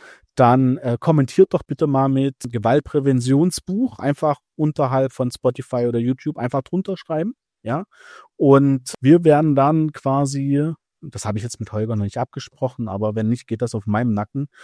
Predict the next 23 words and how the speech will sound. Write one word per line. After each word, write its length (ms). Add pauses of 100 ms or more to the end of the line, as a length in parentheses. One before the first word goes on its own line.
(220)
jedem, 480
der, 400
der 240
dort, 480
der 180
das 240
quasi 680
kommentiert 840
als 320 (320)
treuer 380
Zuhörer 920
unseres 520
Podcastes, 920 (500)
also 260 (920)
cool 120
wär's, 240
wenn 120
ihr 60
natürlich 360
den 120
Podcast 440
auch 100
abonniert, 560